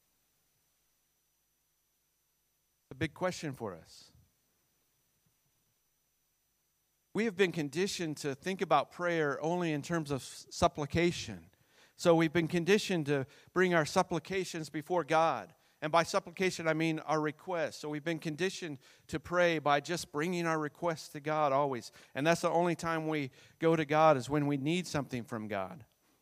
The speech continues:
That's kind of how we've developed this pattern of prayer so often. But prayer is not merely a means of re-, presenting our requests to God. You, you know, relationships in general, whether it be to God or for one another,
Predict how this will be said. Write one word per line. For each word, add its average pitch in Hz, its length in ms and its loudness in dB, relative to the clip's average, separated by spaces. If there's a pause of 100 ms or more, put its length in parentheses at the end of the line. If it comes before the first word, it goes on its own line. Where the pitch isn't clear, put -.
That's 151 180 2
kind 190 240 4
of 139 80 -2
how 156 220 10
we've 139 340 2 (440)
developed 170 500 6
this 139 160 -6
pattern 160 400 0
of 131 140 -6
prayer 165 500 0
so 113 200 0
often. 98 420 -4 (640)
But 175 140 6
prayer 196 540 2 (240)
is 156 160 -2
not 175 200 6
merely 180 440 6
a 147 60 4
means 170 420 2
of 135 120 -4
re-, 143 100 -2 (100)
presenting 165 480 -2
our 143 100 -2
requests 160 440 -8
to 139 80 -10
God. 165 360 -10 (2250)
You, 147 260 -2
you 165 140 -4
know, 170 100 4
relationships 165 880 2
in 135 140 0
general, 139 400 2
whether 135 240 4
it 123 120 -4
be 143 160 2
to 127 140 -6
God 139 380 6
or 117 100 2
for 127 220 -2
one 139 180 0
another, 135 400 0